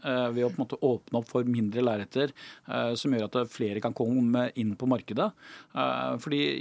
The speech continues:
i andre land så bor de trangere, men, eh, de er, tar del av, eh, verdistigningen på sikt,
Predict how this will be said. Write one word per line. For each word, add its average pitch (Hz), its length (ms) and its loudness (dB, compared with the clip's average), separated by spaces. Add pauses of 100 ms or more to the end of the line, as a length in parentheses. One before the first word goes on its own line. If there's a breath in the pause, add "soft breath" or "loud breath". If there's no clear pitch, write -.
(140)
i 135 60 0
andre 120 200 2
land 143 200 2
så 165 160 -2
bor 117 180 2
de 190 180 4
trangere, 160 480 0 (220 loud breath)
men, 147 280 0
eh, 147 220 2
de 139 200 0
er, 123 120 -2 (140)
tar - 180 2
del 123 380 0
av, 123 360 0
eh, 127 360 -2
verdistigningen 123 720 0
på 151 140 0
sikt, - 320 -6